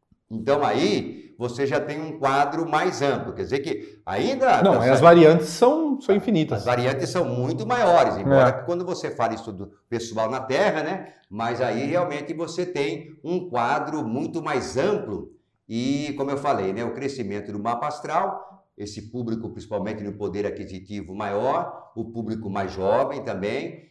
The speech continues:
Speaker 1: ele prefere o mapa astral, pagar um belo dinheiro do mapa astral, porque é, é a promessa nossa da astrologia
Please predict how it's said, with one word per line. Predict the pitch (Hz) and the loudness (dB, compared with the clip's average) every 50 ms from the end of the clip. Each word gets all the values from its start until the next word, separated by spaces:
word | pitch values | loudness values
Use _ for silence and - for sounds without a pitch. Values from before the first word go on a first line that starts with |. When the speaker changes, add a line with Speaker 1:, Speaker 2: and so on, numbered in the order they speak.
| _ _ | _ _
Speaker 1:
ele | - 104 110 123 | -8 -6 -4 -4
prefere | 120 - 147 160 156 - - 127 123 131 135 139 139 139 - | -4 -4 -4 -6 -6 -4 -2 0 0 0 0 0 -2 -6 -6
o | 147 151 143 | -8 -6 -4
mapa | 139 123 - - 117 | -2 -2 -2 -2 -4
astral, | - - - - 107 117 131 - | -4 -6 -6 -4 -2 -2 -2 -2
pagar | - 123 107 113 113 | -2 -2 -2 -2 -2
um | 110 95 85 | -2 -4 -6
belo | 78 95 113 127 143 143 135 123 | -4 -2 0 2 2 0 -2 -4
dinheiro | 117 117 110 101 101 95 | -6 -6 -4 -4 -4 -4
do | 92 98 95 | -6 -6 -6
mapa | 95 95 95 - - 113 | -6 -6 -6 -6 -6 -6
astral, | - - - 131 117 120 139 175 - - - - - - _ _ _ _ | -6 -8 -4 -2 0 2 2 0 -2 -6 -10 -14 -20 -20 _ _ _ _
porque | - 135 143 143 135 123 131 135 151 160 143 - - - - _ _ - | -4 -4 -4 -4 -4 -4 -4 -4 -4 -4 -6 -10 -14 -18 -20 _ _ -12
é, | 101 110 113 120 - - - - 117 | -8 -6 -4 -4 -4 -4 -6 -4 -2
é | 120 131 | 0 0
a | 139 | 2
promessa | - - 180 180 160 147 147 156 147 - 180 190 | 2 2 2 2 2 2 2 0 -2 -2 -2 -2
nossa | 190 160 156 160 156 - 147 | 0 0 0 0 0 0 -2
da | 117 113 | -2 -2
astrologia | 113 117 120 117 135 156 - - 139 170 190 208 208 | -4 -4 -4 -4 -4 -4 -4 -4 -4 -4 -4 -4 -6